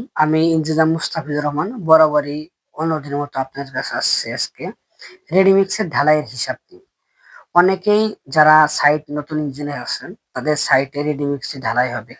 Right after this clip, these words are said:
কি পরিমাণ রেডিমিক্স লাগবে আপনারা বুঝতে পারতেছেন না। এবং অনেকে প্রবাসী ভাই যারা দেশে আসছেন বা এই কাজের সাথে সম্পৃক্ত নন, কিন্তু রেডিমিক্সে কি পরিমাণ লাগবে বা কিরকম কি সেটা বুঝতে পারছেন না, তাদের জন্য আজকের এই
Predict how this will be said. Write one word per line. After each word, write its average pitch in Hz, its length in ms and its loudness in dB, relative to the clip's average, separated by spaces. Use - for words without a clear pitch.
কি 185 100 -2
পরিমাণ 180 380 2
রেডিমিক্স 160 420 -2
লাগবে 127 360 -4
আপনারা 151 360 -2
বুঝতে 165 320 -4
পারতেছেন - 460 -8
না। 175 120 -6
এবং 196 220 4
অনেকে 190 400 2
প্রবাসী 175 460 2
ভাই 143 200 0
যারা 147 220 0
দেশে 151 280 -8
আসছেন 135 320 -6
বা 127 140 2
এই 139 160 2
কাজের 147 300 -4
সাথে - 180 -12
সম্পৃক্ত 165 540 -6
নন, 127 260 -4
কিন্তু 233 260 0
রেডিমিক্সে 226 500 2
কি - 180 -10
পরিমাণ 202 320 4
লাগবে 156 340 2
বা 156 140 -2
কিরকম 165 480 -6
কি 147 280 -12
সেটা 156 260 -6
বুঝতে 151 320 -12
পারছেন 127 280 -8
না, 147 140 -2
তাদের 175 320 0
জন্য 160 200 2
আজকের 151 300 -2
এই 180 120 0